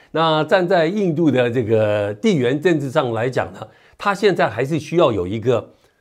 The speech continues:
组织嘛，对不对？能够去靠的嘛，哈，那这样子比较安全一点哈。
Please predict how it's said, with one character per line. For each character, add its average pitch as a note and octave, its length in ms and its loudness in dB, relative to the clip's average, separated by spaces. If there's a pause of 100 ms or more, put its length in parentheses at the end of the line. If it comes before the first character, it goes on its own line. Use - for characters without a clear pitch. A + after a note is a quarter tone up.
(340)
组 G#2+ 260 -6
织 B2+ 140 -8
嘛， A#2 280 -2 (180)
对 F3+ 100 2
不 F3 60 2
对？ D3 200 2
能 C#3+ 140 -4
够 D#3 100 -2
去 D#3 140 -6
靠 E3+ 300 0
的 A#2+ 100 -4
嘛， F#2+ 160 -10
哈， A2 260 -4 (220)
那 D#3 180 0
这 C#3+ 120 2
样 D3+ 100 2
子 A#2+ 80 -6
比 G#2 140 -6
较 C3 160 0
安 F3+ 320 0
全 A#2 260 -4
一 B2 40 -2
点 F#2 200 -6
哈。 A2 300 0